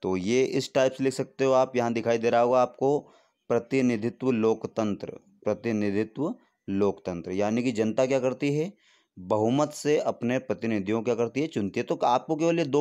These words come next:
वर्ड ही लिखना है, प्रतिनिधित्व लोकतंत्र। अगले क्वेश्चन पर चलते हैं हम। नेक्स्ट क्वेश्चन है कि एक उत्तम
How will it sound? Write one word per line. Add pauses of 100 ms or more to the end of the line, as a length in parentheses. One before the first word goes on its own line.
वर्ड
ही
लिखना
है,
प्रतिनिधित्व (400)
लोकतंत्र।
अगले
क्वेश्चन
पर
चलते
हैं
हम। (1700)
नेक्स्ट
क्वेश्चन
है
कि
एक
उत्तम